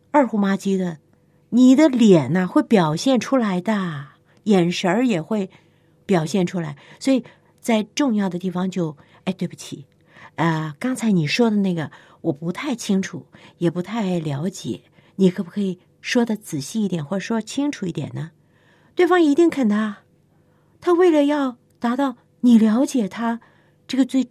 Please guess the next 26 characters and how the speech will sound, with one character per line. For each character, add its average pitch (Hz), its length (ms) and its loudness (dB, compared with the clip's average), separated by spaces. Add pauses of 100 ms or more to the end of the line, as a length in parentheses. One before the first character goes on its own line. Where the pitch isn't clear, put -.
重 269 280 2
点 160 240 -2
的 180 220 -6 (680)
重 254 200 4
点 160 200 0
嘛， 143 240 -12
对 330 80 2
不 330 60 -2
对？ 392 200 0 (840)
所 - 180 2
以 302 80 0
可 277 140 -4
以 320 40 2
问， 311 340 0 (840)
可 339 120 4
以 330 60 8
暂 339 260 4
停， 214 520 2 (460)
先 339 260 6
把 277 140 4
那 269 160 2
个 240 80 2
阶 254 180 2
段 254 220 2
什 180 100 -4
么 180 280 -4